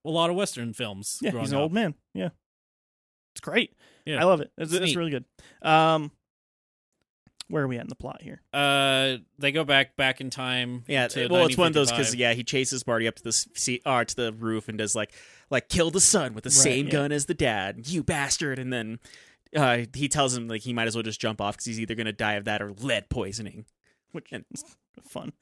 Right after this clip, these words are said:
Speaker 1: Yeah.
Speaker 2: <laughs>
Speaker 3: But yeah, there's that, and then, like, you know, he jumps off and lands on Doc's car. Uh, they knock Biff ho-, uh, out with the car door because, sure.
Speaker 2: Why not?
Speaker 3: And then,
Speaker 1: I feel
Speaker 3: uh,
Speaker 1: like they should just cap, like, iced him right there, honestly.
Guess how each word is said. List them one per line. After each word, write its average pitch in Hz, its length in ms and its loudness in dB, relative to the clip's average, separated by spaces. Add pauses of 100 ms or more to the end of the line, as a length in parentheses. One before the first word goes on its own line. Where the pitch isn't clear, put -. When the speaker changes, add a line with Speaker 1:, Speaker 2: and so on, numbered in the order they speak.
(420)
Speaker 1:
Yeah. 98 240 -10
Speaker 2:
<laughs> - 40 -6 (500)
Speaker 3:
But 139 60 6
yeah, 123 140 4
there's 117 140 -2
that, 117 260 2
and 117 100 -6
then, 107 160 -6
like, 104 180 -8
you 117 40 -10
know, 117 80 -6
he 117 100 -6
jumps 117 300 0
off 104 240 -4
and 104 240 -12 (120)
lands 113 320 -2
on 113 100 -4
Doc's 104 280 -2
car. 98 480 -4 (420)
Uh, 110 220 2
they 113 120 -2
knock 127 360 0
Biff 123 140 0
ho-, 120 160 0 (200)
uh, 120 200 0
out 110 180 -2
with 113 120 -8
the 110 140 -2
car 117 280 -2
door 98 240 -4
because, 101 260 -8 (140)
sure. 95 340 -6 (140)
Speaker 2:
Why 175 100 -6
not? 427 180 -10 (440)
Speaker 3:
And 143 120 -4
then, 107 500 -2 (140)
Speaker 1:
I - 40 -6
feel 127 80 2
Speaker 3:
uh, 120 140 2
Speaker 1:
like 135 100 4
they 120 100 2
should 107 180 -8
just 101 240 -12 (360)
cap, - 280 -12
like, 113 320 -12
iced 104 320 -8
him 98 140 -10
right 98 140 -10
there, 98 240 -2
honestly. - 440 -2